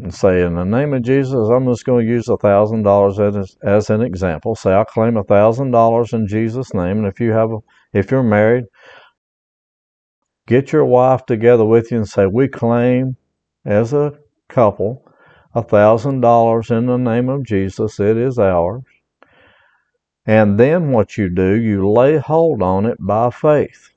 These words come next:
Everything that we do has to be done by faith. We cannot do anything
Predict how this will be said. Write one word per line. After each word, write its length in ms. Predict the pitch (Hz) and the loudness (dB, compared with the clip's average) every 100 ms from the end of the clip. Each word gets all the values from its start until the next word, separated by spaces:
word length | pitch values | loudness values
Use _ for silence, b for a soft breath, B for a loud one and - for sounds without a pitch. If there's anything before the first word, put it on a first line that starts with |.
| _ _ _ | _ _ _
Everything 580 | 98 135 151 151 147 143 | 0 2 2 0 0 -2
that 140 | 143 | -4
we 160 | 156 147 | -2 -2
do 240 | 131 139 | 0 0
has 340 | 113 107 113 - | 0 0 0 -4
to 100 | 139 | -4
be 400 | 117 123 135 139 120 | 0 0 -2 -6 -4
done 300 | 107 117 117 | -2 -2 -2
by 220 | 117 147 | -2 -4
faith. 420 | - 107 82 113 - _ _ _ _ _ _ _ _ _ | -2 0 0 -4 -12 _ _ _ _ _ _ _ _ _
We 160 | 101 98 | -6 -4
cannot 720 | - 113 104 107 110 104 117 | -2 -2 0 0 -2 -2 0
do 240 | 110 107 | 0 2
anything 800 | 113 123 131 - 127 131 135 139 | 2 0 -2 -2 0 0 -2 -6